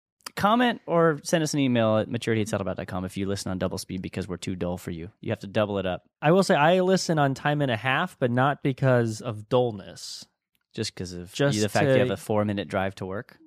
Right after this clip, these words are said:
Speaker 2: Well, that, and because I just, it, it helps me get through this stuff, and I've just grown accustomed to listening that quickly. Um, another thing that we would strongly ask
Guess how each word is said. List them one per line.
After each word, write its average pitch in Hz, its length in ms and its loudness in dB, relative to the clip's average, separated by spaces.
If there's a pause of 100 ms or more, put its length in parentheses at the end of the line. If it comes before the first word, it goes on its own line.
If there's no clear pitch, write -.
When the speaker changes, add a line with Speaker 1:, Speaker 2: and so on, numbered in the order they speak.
(220)
Speaker 2:
Well, 156 320 -8
that, 156 560 2
and 156 520 4
because 135 500 2
I 156 140 0
just, 190 380 -6
it, - 180 -4
it 175 180 -2
helps 220 220 -2
me 220 120 -4
get 202 260 -8
through 214 180 -6
this 196 120 -6
stuff, - 260 -10
and 220 280 0
I've 175 220 0
just - 220 -8
grown 160 160 2
accustomed 135 380 -4
to 110 40 -8
listening 107 300 -4
that 104 140 -10
quickly. - 300 -14 (360)
Um, 180 320 6
another 269 380 6
thing 170 220 2
that 143 260 4
we 196 180 2
would 165 340 0
strongly 190 1040 0
ask 131 420 -2